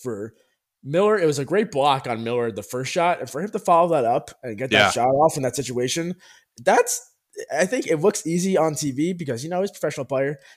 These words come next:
Speaker 1: That's not easy to find that puck within about point four seconds and fire that top corner. It's really, really impressive. I saw there were talks of him getting, like,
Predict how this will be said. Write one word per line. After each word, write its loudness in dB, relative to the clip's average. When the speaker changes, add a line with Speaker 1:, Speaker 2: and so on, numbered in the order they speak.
Speaker 1:
That's -6
not 4
easy -2
to 0
find -2
that -2
puck -4
within -8
about -6
point -8
four 2
seconds -2
and -8
fire 0
that -4
top -4
corner. -10
It's -20
really, 2
really 0
impressive. -6
I 0
saw 2
there -2
were 0
talks 0
of -12
him -10
getting, -6
like, -10